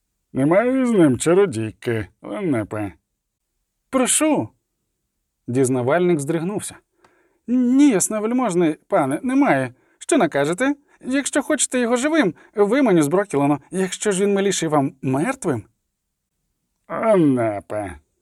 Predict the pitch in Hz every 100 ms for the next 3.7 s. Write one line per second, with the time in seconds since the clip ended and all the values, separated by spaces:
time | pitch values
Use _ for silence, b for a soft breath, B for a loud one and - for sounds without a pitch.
0 | _ _ _ _ - 110 143 - 180 175
1 | - 170 131 139 151 139 - 135 151 143
2 | 123 139 147 165 156 127 135 135 123 131
3 | 120 127 123 120 107 98